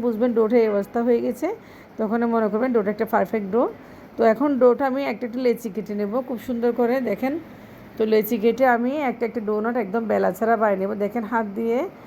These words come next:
চেপে চেপে আমি ডোনাটটা বানিয়ে নিচ্ছি, অনেকে বেলুন দিয়ে বেলতে পারেন। তো আমি একটা ঢাকনা নিয়েছি, দেখেন একটা কৌটার ঢাকনা দিয়ে মাঝখানে ছিদ্র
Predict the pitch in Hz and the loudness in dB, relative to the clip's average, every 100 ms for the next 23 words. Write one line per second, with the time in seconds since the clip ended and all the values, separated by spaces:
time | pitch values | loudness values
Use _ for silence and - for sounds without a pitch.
0 | - - - - - - 226 214 208 220 | -20 -20 -20 -20 -18 -2 0 0 2 0
1 | 202 269 240 208 208 214 240 220 208 202 | 2 2 2 2 0 2 2 2 2 0
2 | 185 - 320 403 226 208 208 233 226 202 | -4 -4 -2 0 0 0 0 0 0 2
3 | 202 196 196 190 190 185 185 196 247 359 | 0 0 0 0 0 0 0 2 0 -4
4 | - - - - 233 240 247 247 208 226 | -10 -20 -20 -2 0 2 0 0 0 0
5 | 214 254 254 254 247 220 208 254 294 381 | 2 2 2 0 -2 -2 -2 0 -4 -6
6 | - - - 220 214 214 220 254 392 - | -12 -20 -8 -6 0 2 2 0 -2 -14
7 | - - - 214 220 247 262 262 240 214 | -20 -18 -4 -2 0 2 2 2 2 -2
8 | 247 247 247 262 202 | -2 -2 -2 -4 0